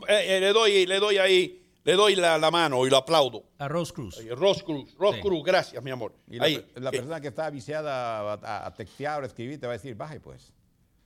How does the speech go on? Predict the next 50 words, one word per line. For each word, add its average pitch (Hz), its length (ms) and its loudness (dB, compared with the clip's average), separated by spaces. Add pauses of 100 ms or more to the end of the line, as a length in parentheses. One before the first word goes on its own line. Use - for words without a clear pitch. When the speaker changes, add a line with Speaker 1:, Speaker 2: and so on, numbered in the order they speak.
Speaker 2:
No, 277 320 -6
porque, 254 340 -6
porque 220 240 -8
todo 262 200 -4
depende 269 400 -4
de 226 100 -4
uno. 254 200 -4
Like, 202 220 -6
again, 220 260 -8
yo, 196 220 -6
yo 180 180 -4
siempre 208 380 -6
me, 190 240 -4
me 147 140 -8
enfoco, 151 400 -8
¿no? 170 140 -6
Cuando 147 200 -6
yo 160 160 -6
empecé 185 280 -6
a 185 40 -4
manejar, 160 580 -4 (320)
eh, 147 300 -4
era 180 180 0
cuando 180 280 -2
lo-, 160 180 -6
los 147 240 -6
C 190 200 -6
Ds 208 280 -4
estaban 185 540 -4
en, 147 360 -6
en, 120 420 -8
en 131 180 -8
alza, 165 400 -4
¿no? 180 260 -6 (280)
Y 160 80 -10
te 160 100 -8
acordás 190 240 -6
que 202 60 -10
uno 214 160 -8
tenía 208 240 -8
como 196 220 -6
cien 226 260 -8
C 208 240 -8
Ds 220 380 -10
en, 170 180 -10
Speaker 1:
Sí. 151 240 2
Speaker 2:
en 175 100 -12
un 202 120 -10
portafolio. 220 720 -8
Speaker 1:
Sí. 135 280 2